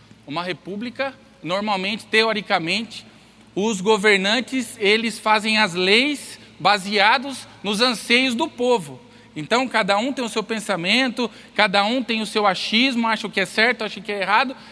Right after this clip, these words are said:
e aí, por isso os partidos, por isso as guerras, as divisões, mas aqui na Bíblia se fala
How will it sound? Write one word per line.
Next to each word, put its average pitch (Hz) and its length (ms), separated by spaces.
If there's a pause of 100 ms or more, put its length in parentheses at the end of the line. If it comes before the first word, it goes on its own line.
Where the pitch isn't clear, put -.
e 226 120
aí, 240 340
por 247 180
isso 254 200
os - 80
partidos, 247 680
por 226 220
isso 233 260
as 190 160
guerras, 240 560 (260)
as 175 120
divisões, 202 880 (500)
mas 233 680
aqui 196 360
na 285 160
Bíblia 247 460
se 220 180
fala 240 580